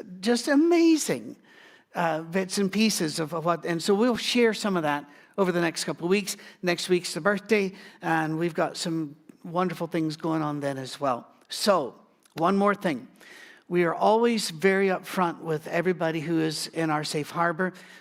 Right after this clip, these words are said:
We don't do the closed meetings where,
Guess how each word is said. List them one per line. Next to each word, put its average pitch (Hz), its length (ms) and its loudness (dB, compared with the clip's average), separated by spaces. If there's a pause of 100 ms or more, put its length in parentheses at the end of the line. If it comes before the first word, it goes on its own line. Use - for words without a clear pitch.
We 185 200 2
don't 214 240 0
do 190 160 4
the 180 100 0
closed 180 560 0
meetings 180 600 -2
where, 156 380 -2